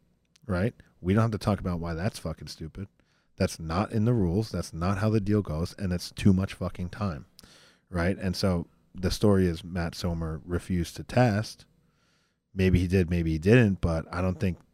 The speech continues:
shit was above board down there because you just, you're relying on your state chairs to run these O M Ts. Third fucking story I know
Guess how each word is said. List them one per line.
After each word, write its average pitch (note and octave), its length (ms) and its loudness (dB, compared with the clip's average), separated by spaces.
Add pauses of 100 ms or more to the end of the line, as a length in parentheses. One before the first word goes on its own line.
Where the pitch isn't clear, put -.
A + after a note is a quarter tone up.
shit - 260 -2
was D#2+ 320 -6
above E2 320 -2
board F#2+ 320 4 (280)
down D2+ 260 -4
there D2+ 240 -12 (260)
because - 480 -10 (680)
you F2+ 160 -4
just, F2+ 220 2 (640)
you're F2 140 2
relying F#2 360 6
on G2 140 6
your F#2+ 80 4
state G#2+ 300 2
chairs G#2+ 360 4
to D2+ 80 -6
run E2 240 -2
these E2+ 180 -2
O F#2 120 2
M F2 80 -2
Ts. G2+ 400 0 (960)
Third C#3+ 200 8
fucking F#2+ 300 0
story D#2+ 320 -4
I D2+ 80 -4
know D#2 240 -6